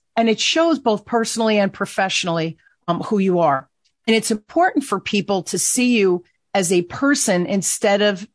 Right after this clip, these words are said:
just a business. And if you really want to earn their trust, you need to harness the power of your personal story.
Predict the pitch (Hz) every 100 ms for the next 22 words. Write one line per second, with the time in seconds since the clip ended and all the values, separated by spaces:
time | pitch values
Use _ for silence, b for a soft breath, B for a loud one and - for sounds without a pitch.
0 | - 190 - - 160 175 151 151 143 -
1 | B B B 208 220 220 208 220 262 349
2 | 349 339 247 254 233 226 226 214 196 180
3 | - 233 196 143 - - - _ 196 196
4 | 214 240 214 208 214 - - - 165 156
5 | 180 - 190 190 180 185 156 165 - _
6 | _ - 147 - 190 190 - 311 247 -
7 | -